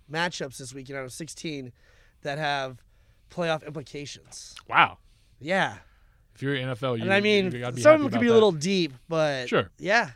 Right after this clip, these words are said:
Speaker 1: It's,
Speaker 2: But
Speaker 1: it's, it's interesting. It's crazy.
Speaker 2: And that's what keeps people interested.
Speaker 1: Yeah.
Speaker 2: You know, besides gambling.
Speaker 1: Nah, yeah, that's true.
Speaker 2: <laughs>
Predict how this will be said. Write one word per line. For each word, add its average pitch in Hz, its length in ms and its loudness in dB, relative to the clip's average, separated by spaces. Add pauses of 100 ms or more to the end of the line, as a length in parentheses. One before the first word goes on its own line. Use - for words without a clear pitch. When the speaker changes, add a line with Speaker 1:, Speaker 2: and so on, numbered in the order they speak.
(580)
Speaker 1:
It's, - 120 -20
Speaker 2:
But 170 140 2
Speaker 1:
it's, 165 280 -12
it's 156 120 -18
interesting. 208 560 -6
It's - 180 -18
crazy. 185 480 -8 (560)
Speaker 2:
And 143 80 0
that's 175 140 4
what 202 100 4
keeps 208 220 0
people 190 260 -2
interested. 175 580 -4
Speaker 1:
Yeah. 202 220 -6 (220)
Speaker 2:
You 127 80 -4
know, 120 80 0
besides 120 340 2
gambling. 117 400 -4 (460)
Speaker 1:
Nah, 135 300 -6
yeah, 113 120 -8
that's 117 160 -4
true. - 400 0 (220)
Speaker 2:
<laughs> - 260 -2